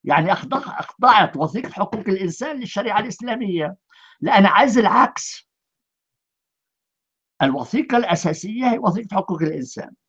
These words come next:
ونأخذ بالقوانين الدينية الأخرى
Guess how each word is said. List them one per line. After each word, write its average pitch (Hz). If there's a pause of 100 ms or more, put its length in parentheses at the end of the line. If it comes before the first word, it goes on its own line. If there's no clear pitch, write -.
(320)
ونأخذ 175
بالقوانين 143
الدينية 120
الأخرى 233